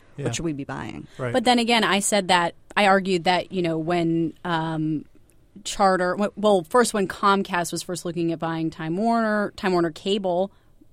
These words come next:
Speaker 3: I should specify among the Time
Speaker 1: <laughs>
Speaker 3: Warners,
Speaker 1: Right.
Speaker 3: um, that that would spark the feeding frenzy of media deals, and it was quiet still. And, you know, I said maybe, maybe Fox first bidding on Time Warner,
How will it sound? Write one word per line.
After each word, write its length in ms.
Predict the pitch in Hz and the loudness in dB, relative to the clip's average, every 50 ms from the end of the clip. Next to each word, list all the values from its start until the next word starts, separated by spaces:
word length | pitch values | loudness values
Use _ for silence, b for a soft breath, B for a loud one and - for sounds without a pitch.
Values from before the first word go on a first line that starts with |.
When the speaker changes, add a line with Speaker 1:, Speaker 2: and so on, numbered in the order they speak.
| - - | -12 -12
Speaker 3:
I 60 | 165 | -10
should 300 | 156 - 165 160 - - | -10 -10 -10 -10 -8 -10
specify 540 | - - 165 165 156 - 165 - 170 165 165 | -6 -4 -4 -4 -4 -6 -8 -8 -6 -4 0
among 260 | 165 160 170 180 180 | 0 2 2 2 2
the 80 | 175 | 0
Time 260 | 180 185 202 185 180 180 | 0 2 2 4 4 4
Speaker 1:
<laughs> 60 | 175 | 4
Speaker 3:
Warners, 380 | 175 180 175 165 175 185 202 139 | 4 4 2 2 2 0 -2 -4
Speaker 1:
Right. 200 | 120 117 131 120 B B B B - | -4 -6 -8 -8 B B B B -2
Speaker 3:
um, 420 | - 196 190 180 175 165 170 - - | 2 4 4 4 4 4 2 0 -2
that 220 | 190 196 160 156 | -2 -4 -2 2
that 260 | - 202 277 349 - - | 4 4 4 4 2 0
would 200 | 208 196 175 - | -2 -2 -2 -4
spark 460 | - - 185 175 165 160 160 - - _ _ _ _ _ | -2 0 0 0 0 -2 -6 -10 -18 _ _ _ _ _
the 140 | - 180 190 | -4 -4 -4
feeding 480 | - - - - - 214 202 180 180 180 | -4 -4 -8 -6 -4 -2 0 0 0 0
frenzy 380 | 170 - 180 175 165 160 175 175 | 0 -2 -2 -2 -2 -2 -2 -4
of 80 | 165 165 | -2 -2
media 320 | 170 170 165 170 170 170 | -2 -2 -2 -2 -4 -4
deals, 240 | 160 175 170 170 165 | -4 -4 -6 -4 -4
and 160 | 170 165 170 | -2 -2 -2
it 40 | 165 | -4
was 280 | 160 160 - - - - | -4 -6 -10 -12 -14 -18
quiet 640 | - - 160 156 160 160 160 160 170 - - - | -14 -8 -6 -6 -4 -4 -4 -6 -8 -8 -10 -14
still. 540 | - - - 175 165 165 160 160 160 160 156 b b b b b b b b | -16 -10 -6 -4 -4 -2 -2 -2 -2 -4 -6 b b b b b b b b
And, 540 | - 180 180 170 165 165 160 160 160 156 - | -6 -4 -2 0 0 0 0 0 0 -2 -4
you 140 | - - 185 | -4 -4 -2
know, 160 | 170 160 151 - | -2 -2 -4 -4
I 180 | - 175 170 165 | -2 -2 -2 -2
said 280 | - - 170 165 156 | -2 -4 -4 -4 -4
maybe, 600 | 160 170 170 170 165 175 170 165 165 165 165 160 - - - | -4 -2 -2 -2 -2 -2 -2 -2 0 0 -2 -4 -6 -8 -10
maybe 340 | - 180 180 170 170 185 185 | -6 -2 -2 0 0 -2 -4
Fox 720 | 160 - - - - - 175 196 226 226 - - - - | -6 -8 -14 -10 -4 0 2 2 2 2 0 -6 -12 -14
first 440 | - - - 185 180 165 - - - - _ _ | -12 -8 -6 -4 -4 -4 -6 -10 -16 -20 _ _
bidding 460 | 175 170 160 165 165 160 160 160 - - | -2 -2 0 0 0 0 0 -2 -2 -4
on 340 | - 160 156 156 156 151 151 | -6 -6 -4 -2 -2 -4 -4
Time 340 | - - - 165 160 156 156 | -6 -6 -6 -4 -4 -2 -2
Warner, 560 | 156 156 156 156 151 151 156 151 151 156 156 | -2 -4 -4 -4 -4 -6 -6 -6 -8 -10 -12